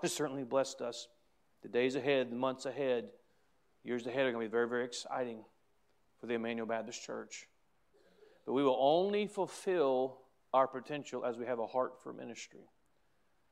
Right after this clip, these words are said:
That ministry is reaching people, is ministering to people, is a kind word. You, you ever been in a situation and somebody said a kind word to you and exactly what you needed when you need it?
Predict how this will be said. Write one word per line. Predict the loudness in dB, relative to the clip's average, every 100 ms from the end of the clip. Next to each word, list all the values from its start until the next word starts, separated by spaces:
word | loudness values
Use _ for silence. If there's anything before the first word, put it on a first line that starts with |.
| _ _ _ _ _ _
That | -8 -4
ministry | -4 -4 -4 -4
is | -2
reaching | -4 -6 -8
people, | -8 -8 -8 -10 -10
is | -8
ministering | -8 -8 -10 -10 -10
to |
people, | -8 -8 -8 -8 -10 -12 _ _ _ _ _ _
is | -8
a | -8
kind | -2 0 0 0
word. | 2 0 -4 -4
You, | 2
you | 2 2
ever | 2
been | 0
in | -4
a |
situation | -6 -4 0 0 -2 -10
and |
somebody | -6 -4 -4
said | -4 -4
a | -4
kind | -4 -4
word | -4 -4
to |
you | -4 -4
and |
exactly | -2 -4 -2
what | -6 -6
you | -8
needed | -8 -8
when | -8
you | -8
need | -8
it? | -10